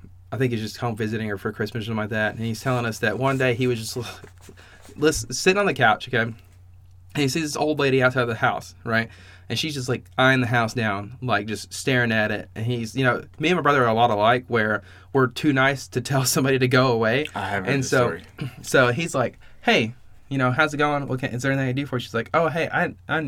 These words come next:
Speaker 1: I didn't know if I, you minded or not, but I, I used to live in this house. I grew up. I don't know if, I can't remember if, like, her family had built the house or whatever."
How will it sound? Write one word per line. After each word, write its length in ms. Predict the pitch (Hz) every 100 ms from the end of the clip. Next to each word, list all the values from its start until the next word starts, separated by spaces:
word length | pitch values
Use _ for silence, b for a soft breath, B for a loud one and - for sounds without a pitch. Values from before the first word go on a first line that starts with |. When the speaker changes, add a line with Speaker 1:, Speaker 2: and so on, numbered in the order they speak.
| -
Speaker 1:
I 80 | 147
didn't 200 | 160 147
know 160 | 147
if 100 | 135
I, 140 | 127 120
you 160 | 127
minded 420 | 127 139 131 117
or 80 | 113
not, 240 | 117 113 -
but 100 | 117
I, 240 | 127 - -
I 100 | 143
used 160 | 143
to 40 | 127 120
live 220 | 135 143
in 60 |
this 120 | 120 -
house. 240 | 110 113
I 40 | 117
grew 160 | 123
up. 80 | 117
I 80 | 147
don't 80 | 160
know 140 | 147
if, 60 | 127
I 80 | 131
can't 220 | - 139
remember 200 | 139 123
if, 40 | 110
like, 140 | 110
her 100 | 120
family 300 | 123 117 104
had 120 | 107
built 160 | 113 110
the 80 | 107
house 300 | 110 113 107
or 40 |
whatever." 340 | 107 107 107